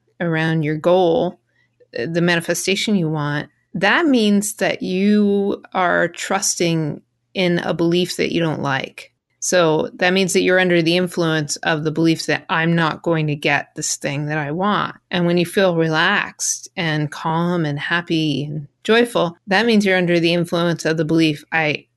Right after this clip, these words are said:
I will get what I want. I will get what I need." So your emotions are your, um, you know, indicator, as usual, emotional guidance at work. But that's not, you know, when you,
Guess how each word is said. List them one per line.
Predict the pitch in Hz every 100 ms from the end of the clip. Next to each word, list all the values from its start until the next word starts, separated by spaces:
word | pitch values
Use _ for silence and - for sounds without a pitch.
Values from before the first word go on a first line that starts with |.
| 185
I | 165
will | 180 247
get | 202 - -
what | 165 156
I | 143
want. | 151 139 -
I | -
will | 165 170
get | 175 160
what | 156
I | 147
need." | 151 151 139 175 _
So | - - 180 170 165 - _ _ _
your | 277 185 185 175
emotions | 180 180 202 220 196 180 185 190 -
are | - 175 170
your, | 175 170 170 165
um, | - 170 165 165 - _
you | - 185
know, | 170 165
indicator, | 208 220 - 185 160 156 165 -
as | 170 165
usual, | 185 180 175 160 160 _ _
emotional | 202 196 - 185
guidance | 196 202 190 170 - - -
at | 196 190
work. | 190 208 175 - - _ _
But | 226 220 -
that's | - 208 226 269 339
not, | 302 -
you | 240
know, | 220
when | 214
you, | 208 185 180